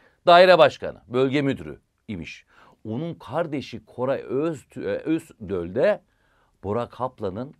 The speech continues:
yanına girmiş ve Bora Kaplan'ın çöktüğü iş adamlarından biri olan Muhammed Sağ'ı kafasına silah dayayarak çekler aldığı iddiası var. Bak, biri örgütün içerisinde Bora Kaplan'ın yanına, öbürü Halk Bankası'nın içerisinde.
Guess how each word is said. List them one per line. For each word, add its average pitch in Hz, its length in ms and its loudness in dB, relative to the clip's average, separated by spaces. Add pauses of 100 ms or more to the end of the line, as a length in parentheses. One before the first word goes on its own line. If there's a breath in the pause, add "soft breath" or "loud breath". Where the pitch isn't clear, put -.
yanına 95 360 -10
girmiş 92 580 -14 (460 soft breath)
ve 147 340 0 (120)
Bora 120 220 -2
Kaplan'ın 123 560 -8
çöktüğü 120 480 -12
iş - 240 -16
adamlarından 113 840 -4
biri 131 200 -4
olan 101 300 -6
Muhammed 123 520 -8
Sağ'ı 147 420 2 (340 soft breath)
kafasına 139 480 -4
silah 147 380 -6
dayayarak 175 560 2 (420)
çekler 160 460 -2
aldığı 135 280 2
iddiası 107 680 -6
var. - 280 -20 (380)
Bak, - 240 -18
biri 196 340 -2 (380 soft breath)
örgütün 151 440 -4
içerisinde 135 400 -6
Bora 127 180 2
Kaplan'ın 131 360 -4
yanına, 151 340 -4
öbürü 139 320 -6
Halk 123 260 0
Bankası'nın 113 400 -6
içerisinde. 87 340 -14